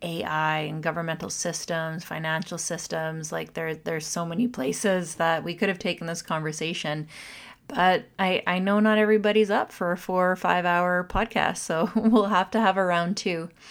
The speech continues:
Uh, if you guys like what we're doing over here on Sense Making, please hit the subscribe button and share this episode to your Instagram stories. It helps us a ton,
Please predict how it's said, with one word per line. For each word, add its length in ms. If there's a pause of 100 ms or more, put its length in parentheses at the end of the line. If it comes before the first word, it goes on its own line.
(600)
Uh, 300
if 160
you 80
guys 280
like 220
what 140
we're 80
doing 500
over 220
here 160
on 160
Sense 320
Making, 600
please 360
hit 140
the 100
subscribe 720
button 380 (480)
and 320
share 160
this 200
episode 500
to 480
your 320
Instagram 680
stories. 460
It 140
helps 420
us 320 (140)
a 100
ton, 480